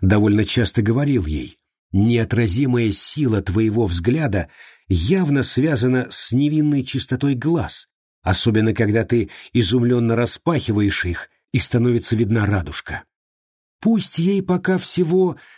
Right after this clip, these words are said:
тринадцать лет, но ростом она опередила свой возраст. Девочка таращилась на сплетников достаточно долго, вынуждая их опустить глаза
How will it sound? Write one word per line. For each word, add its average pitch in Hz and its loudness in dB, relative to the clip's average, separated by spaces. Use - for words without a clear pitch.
тринадцать 165 2
лет, 190 -2
но 139 4
ростом 156 2
она 113 0
опередила 151 0
свой 135 0
возраст. 98 -6
Девочка 127 0
таращилась 131 0
на 127 2
сплетников 127 0
достаточно 123 0
долго, 110 0
вынуждая 127 2
их 131 2
опустить 131 0
глаза 120 2